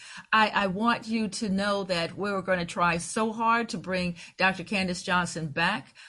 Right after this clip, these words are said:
We want her to answer these questions for you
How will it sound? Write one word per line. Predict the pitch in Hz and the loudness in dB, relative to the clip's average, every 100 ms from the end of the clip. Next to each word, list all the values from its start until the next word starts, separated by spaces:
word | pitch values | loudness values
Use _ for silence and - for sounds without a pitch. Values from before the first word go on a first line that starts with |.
| - | -4
We | 202 | -2
want | 175 185 208 - | -2 0 0 0
her | - 233 214 214 | -2 0 2 0
to | - 208 180 - | -2 -2 -2 0
answer | 208 214 240 | 2 2 2
these | 208 185 | -2 -4
questions | - - 190 - 240 240 | -2 0 0 2 2 2
for | - 262 254 262 | 2 4 6 6
you | 247 254 254 254 | 4 4 4 4